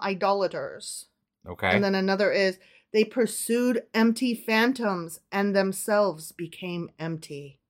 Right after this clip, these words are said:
Speaker 2: Mm.
Speaker 1: I like that.
Speaker 2: I see.
Speaker 1: That's the one I like best.
Speaker 2: Sure. Yeah.
Speaker 1: Okay. All right. Um, okay. So anyway, I'm real pissed at them 'cause they suck.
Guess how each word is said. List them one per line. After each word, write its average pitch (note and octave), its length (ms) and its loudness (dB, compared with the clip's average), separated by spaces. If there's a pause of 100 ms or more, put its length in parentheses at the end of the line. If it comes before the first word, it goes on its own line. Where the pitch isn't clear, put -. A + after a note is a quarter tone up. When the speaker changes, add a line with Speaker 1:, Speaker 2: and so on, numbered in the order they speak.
(100)
Speaker 2:
Mm. F2+ 280 -6 (180)
Speaker 1:
I F3+ 80 -8
like E3 320 -6
that. E2+ 240 -14
Speaker 2:
I - 60 -20
see. - 440 -8
Speaker 1:
That's G3 240 -2
the - 80 -6
one F3+ 140 -4
I E3 80 -4
like D#3 260 -6
best. C3 320 -12
Speaker 2:
Sure. F2+ 320 -4 (240)
Yeah. - 140 -20
Speaker 1:
Okay. E3 200 -4 (380)
All D3 100 -8
right. E2+ 240 -12 (640)
Um, A#3+ 560 6
okay. A#3+ 280 6
So A3+ 220 4
anyway, A3+ 500 8
I'm G#3 180 4
real A#3 160 12
pissed A#3+ 360 4
at A3+ 140 4
them A3+ 320 4
'cause G3 220 0
they G3+ 120 2
suck. A#3 520 2